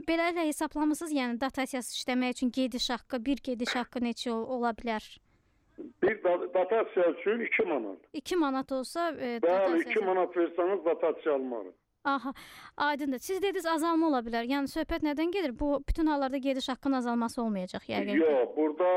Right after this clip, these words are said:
Speaker 2: söhbət gedir sərnişinin çoxalmasından.
Speaker 1: Hı hı.
Speaker 2: Sərnişin əgər çox gedirsə, deməli, dotasiya azalacaq və qiymət aşağı düşə bilər.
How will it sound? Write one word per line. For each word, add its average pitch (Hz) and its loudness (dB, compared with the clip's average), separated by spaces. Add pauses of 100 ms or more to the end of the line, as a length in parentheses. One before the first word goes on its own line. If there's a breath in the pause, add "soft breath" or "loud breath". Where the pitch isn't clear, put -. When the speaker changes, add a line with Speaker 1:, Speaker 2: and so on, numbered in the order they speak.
(240)
Speaker 2:
söhbət 165 0
gedir 175 2 (240)
sərnişinin 156 2
çoxalmasından. 151 2 (220)
Speaker 1:
Hı 269 -6
hı. 247 -2 (240)
Speaker 2:
Sərnişin 165 2
əgər 165 2
çox 170 2
gedirsə, 160 2
deməli, 165 2
dotasiya 160 0
azalacaq 143 2
və 151 2
qiymət 156 -2
aşağı 147 0
düşə 143 -2
bilər. 117 0